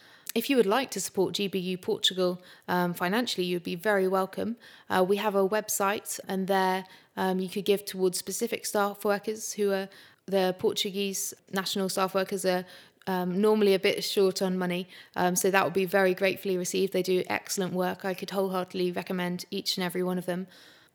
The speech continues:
Yeah, if you would like to, um, come and help out,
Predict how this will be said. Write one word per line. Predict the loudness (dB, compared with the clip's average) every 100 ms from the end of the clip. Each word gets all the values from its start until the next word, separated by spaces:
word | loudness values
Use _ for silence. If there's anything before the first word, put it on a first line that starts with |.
| _ -20 -20 -12
Yeah, | 0 2 2
if | 0
you | 0
would | 2
like | 2 0 -4
to, | -2 -2 -2 -4 -6
um, | -6 -4 -6
come | -4 -2 -2
and | 0
help | -2 -2 -2
out, | -2 -2 -8